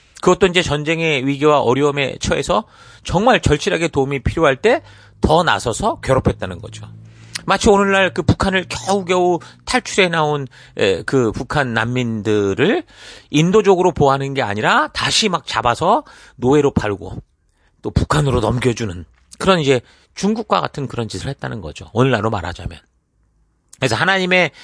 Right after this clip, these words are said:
이 법의 핵심은 인권과 공평과 정의라고 했는데, 그래서 하나님은 반드시 가난하고 힘없는 자를 함부로 대하는 것에 대해서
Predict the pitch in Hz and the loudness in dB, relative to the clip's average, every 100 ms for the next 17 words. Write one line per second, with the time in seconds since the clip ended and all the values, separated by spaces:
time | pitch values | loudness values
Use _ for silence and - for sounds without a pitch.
0 | - - 143 131 127 151 185 - 127 131 | -20 -10 -2 2 2 0 -2 -6 -4 -4
1 | 131 80 _ - _ 135 151 156 151 160 | -6 -10 _ -20 _ -8 -4 -4 0 0
2 | - 131 139 131 143 - 113 127 113 107 | 0 -4 -2 -2 -2 -2 -4 -2 -2 -2
3 | 92 92 180 117 - - - - - 185 | -4 -4 -2 -2 -6 -16 -20 -18 0 2
4 | 185 233 226 220 208 - 143 180 160 117 | 4 2 2 0 -2 -4 -2 -4 -2 -2
5 | 202 - - - - 110 156 165 170 175 | -4 -10 -20 -20 -6 -2 2 2 0 -2
6 | - 233 220 214 185 185 202 - 294 302 | -6 -6 -4 -4 -2 -2 -2 -2 -4 -2
7 | 285 262 156 151 165 165 147 147 127 107 | 0 0 0 0 -2 -2 -2 -2 -2 -2
8 | 101 208 339 | 0 0 0